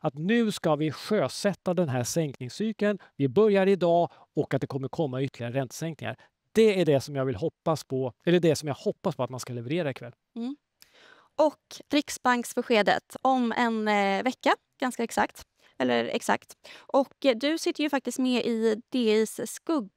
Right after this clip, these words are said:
Speaker 2: ehm,
Speaker 1: Direktion.
Speaker 2: direktion. Ja, precis. Som då röstar om hur man bör gå vidare, eh, med penningpolitiken. Brukar ni vara eniga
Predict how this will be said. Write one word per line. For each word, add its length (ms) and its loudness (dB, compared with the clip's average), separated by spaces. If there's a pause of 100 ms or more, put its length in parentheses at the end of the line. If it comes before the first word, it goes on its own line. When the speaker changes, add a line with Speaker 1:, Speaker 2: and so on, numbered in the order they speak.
(100)
Speaker 2:
ehm, 640 2
Speaker 1:
Direktion. 80 -8
Speaker 2:
direktion. 720 2
Ja, 300 0
precis. 500 -4
Som 200 0
då 200 2 (120)
röstar 640 0
om 160 0
hur 180 -2
man 260 -2
bör 320 0
gå 180 -4
vidare, 640 2 (480)
eh, 360 0
med 240 -2
penningpolitiken. 1120 -2
Brukar 260 -2
ni 100 0
vara 100 -2
eniga 480 -2